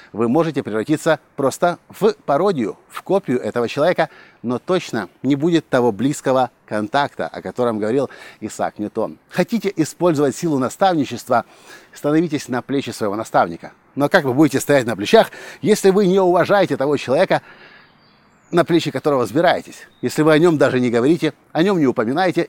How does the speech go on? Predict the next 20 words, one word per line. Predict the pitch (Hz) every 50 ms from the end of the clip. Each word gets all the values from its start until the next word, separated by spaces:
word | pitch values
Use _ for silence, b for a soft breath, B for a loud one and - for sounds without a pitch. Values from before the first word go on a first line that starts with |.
| _ _
и | - 202
сами | - - - 233 226 214 208 190
не | 170 170 185 196 214
ищете | 196 - 190 160 - 175 160 -
ни | 160 175 208
малейшую | 208 185 180 165 170 202 202 - - - 147
возможность | 131 135 120 - 185 214 214 170 180 175 156 - b b b b b b b
своему | b - - 175 165 170 156
наставнику | 143 123 - - 185 180 170 156 - 143
как-то | 117 - 127 113 107 - - 110
помочь? | _ 123 120 127 139 - - - - - _ _ _ _ _ _ _
Перед | 143 131 131 110
записью | 120 151 127 131 110 - 135
этого | 131 143 143 117 113 117
видео | 123 151 151 123 123 117 B B B B B B B B _
Таня | - 151 139 131 127
мне, | 117 113
моя | 117 120 117
жена, | 110 131 156 143
говорит: | 120 135 151 165 151